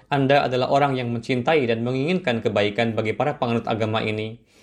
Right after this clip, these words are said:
Jadi, ketika Anda menganggap suatu gagasan bermanfaat bagi khalayak umum, maka kuatkanlah tekad untuk melaksanakan itu. Karena tidak mungkin bisa berprasangka buruk terhadap diri Anda."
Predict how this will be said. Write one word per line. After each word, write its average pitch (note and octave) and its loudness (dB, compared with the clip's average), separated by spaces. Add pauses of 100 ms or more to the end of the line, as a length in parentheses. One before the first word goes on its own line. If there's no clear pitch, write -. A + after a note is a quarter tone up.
(180)
Jadi, A#2 4
ketika C3 -2
Anda D#3 0
menganggap C#3 -2
suatu F3 0
gagasan B2+ 0
bermanfaat A#2 -2
bagi B2 0
khalayak A#2 2
umum, C3 -2 (320)
maka C3 -2
kuatkanlah E3 2
tekad A2 0
untuk A2+ -8
melaksanakan G#2+ -6
itu. G#2+ -4 (320)
Karena B2+ 2
tidak C#3 0
mungkin C3+ 0
bisa A2+ -2
berprasangka A2+ -2
buruk E3 2
terhadap A#2 -2
diri A#2+ 2
Anda." B2+ -4